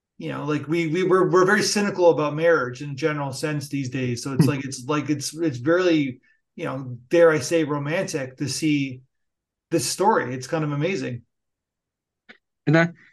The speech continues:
Speaker 2: yeah, and that, and that's sort of, uh, what I was, uh, g-, going for, to, to, to ju-, to just cra-, to just sort of, um, bring out that, that sort of, um,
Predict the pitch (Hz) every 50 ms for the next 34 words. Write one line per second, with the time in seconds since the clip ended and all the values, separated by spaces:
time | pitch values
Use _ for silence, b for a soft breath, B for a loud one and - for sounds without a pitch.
0 | b - 165 165 160 151 143 135 160 151 160 160 165 - 156 151 156 156 156 -
1 | - 170 160 156 156 - 156 147 143 143 139 135 127 127 127 127 127 131 135 123
2 | 120 120 120 123 127 - 127 117 117 117 120 139 135 135 139 135 131 131 - -
3 | 107 98 98 104 b b b b b b b - - 147 127 123 117 117 117 -
4 | - 127 117 117 113 - 131 139 147 139 139 135 - 135 131 156 147 139 - -
5 | - - 156 131 123 123 131 123 143 147 143 - - - 139 127 123 123 123 123
6 | - 127 117 117 117 117 110 131 135 135 135 135 131 123 120 117 - - - 120
7 | 113 110 107 120 117 - - - 135 123 123 123 120 117 110 113 113 110 110 107
8 | 107 107 107